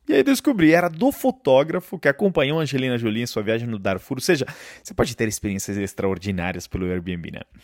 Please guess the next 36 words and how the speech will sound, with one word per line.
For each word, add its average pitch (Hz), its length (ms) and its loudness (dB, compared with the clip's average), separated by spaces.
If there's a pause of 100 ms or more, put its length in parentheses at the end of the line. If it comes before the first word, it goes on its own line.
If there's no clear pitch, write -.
(680)
E - 20 -2
ao 226 60 6
mesmo 202 200 2
tempo 294 220 0
tenho 330 220 2
boas 208 240 4
experiências 170 360 0
como 190 140 -2
anfitrião, 190 500 -2
pois 104 280 0
eu 101 160 0
coloco 107 340 -2
meu 107 100 0
apartamento 104 760 0
do 92 100 -4
Rio 107 120 0
de 101 60 -8
Janeiro 104 300 -2
pra 95 140 -4
alugar 98 340 -4
hoje 90 220 -8
em 90 80 -10
dia. - 140 -18 (1000)
E 185 80 6
agora, 160 240 6
quando 220 220 -2
eu 190 100 2
recebo 98 640 -4
reviews 98 560 -2
de 90 120 -14
cinco 170 300 -8
estrelas, - 480 -8
eu 175 80 -2
fico 262 180 -6
extremamente 277 460 -4
feliz, 196 360 -4